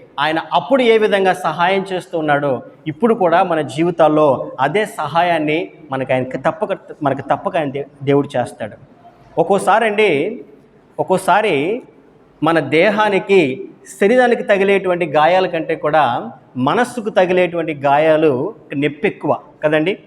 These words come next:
చాలామంది జీవితాల్లో వారు ప్రయత్నాన్ని కూడా ఆగిపోయేలా చేస్తుంది ఆ గాయం, వారి యొక్క నీతి యథార్థ ప్రవర్తనను పూర్తిగా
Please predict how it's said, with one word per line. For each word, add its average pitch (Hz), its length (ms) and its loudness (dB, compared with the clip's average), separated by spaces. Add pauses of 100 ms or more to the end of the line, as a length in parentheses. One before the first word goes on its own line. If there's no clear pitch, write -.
(920)
చాలామంది 214 420 2
జీవితాల్లో 185 1000 0 (340)
వారు 170 640 0
ప్రయత్నాన్ని 247 640 2
కూడా 226 340 2 (160)
ఆగిపోయేలా 226 680 2
చేస్తుంది 180 480 -2
ఆ 147 40 4
గాయం, 131 340 2 (1160)
వారి 190 200 4
యొక్క 196 180 -2
నీతి 208 500 2
యథార్థ 220 720 2
ప్రవర్తనను 226 540 0
పూర్తిగా 240 920 0